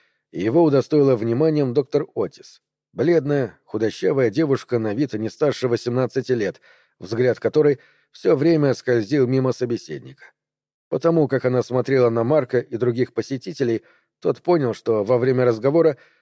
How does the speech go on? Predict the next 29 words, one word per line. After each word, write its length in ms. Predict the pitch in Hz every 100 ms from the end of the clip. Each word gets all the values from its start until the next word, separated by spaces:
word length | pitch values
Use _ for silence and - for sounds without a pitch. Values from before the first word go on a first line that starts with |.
| _
отводить 540 | - 101 131 135 139 117
глаза 300 | 127 110 123
в 60 |
сторону 460 | - 175 147 120 110 _ _ -
было 240 | 175 160
у 80 | 123
неё 200 | 113 131
в 80 | -
привычке. 520 | 101 78 73 - - _ _ _ _ _ _ -
Из 180 | 87 107
её 180 | 190
слов 300 | 175 - 156
тот 180 | - 143
узнал, 300 | 139 135 165
что 340 | 131 135 127 113
рентген 520 | 120 120 165 156 98
сделают 440 | - 175 151 123
Демпси 360 | 95 160 135 135
через 280 | - 120 101
полчаса, 600 | 139 127 110 - 76 - _ _ _
а 180 | - 98
снимки, 400 | - 151 175 123
скорее 320 | 110 117 113
всего, 300 | 101 - 156 - _ _ _
будут 300 | 170 165 135
готовы 400 | 117 - 160 120
только 380 | 139 123 127 120
на 160 | 120
завтра. 340 | 104 127 -